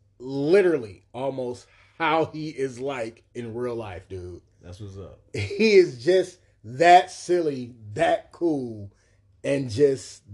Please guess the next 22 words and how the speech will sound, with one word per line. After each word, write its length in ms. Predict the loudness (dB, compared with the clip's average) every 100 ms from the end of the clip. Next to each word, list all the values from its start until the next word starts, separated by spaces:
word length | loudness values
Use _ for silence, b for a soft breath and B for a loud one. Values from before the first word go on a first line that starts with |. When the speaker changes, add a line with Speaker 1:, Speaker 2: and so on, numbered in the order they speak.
| -4
Speaker 1:
that 400 | -2 -2 -6 -10
fucking 320 | -8 -8 -12
funny, 300 | -10 -10 -10
Speaker 2:
Yeah, 100 | -12
Speaker 1:
man. 100 | -12
Speaker 2:
so 140 | -10
make 180 | -8 -8
sure 160 | -8 -8
y'all 280 | -8 -10
check 300 | -12 -10 -10
out 240 | -8 -10 -10
T 120 | -12
J 200 | -10 -10
Miller. 300 | -10 -12 -16 -20 _ _ _ _ _ -8
Speaker 1:
Gotta 300 | 0 2 4
check 240 | 0 -4 -6
out 160 | -10
T 160 | -10 -10
J 200 | -10 -10
Miller. 260 | -12 -14 -10
Check 240 | -8 -6
out 260 | -2 -2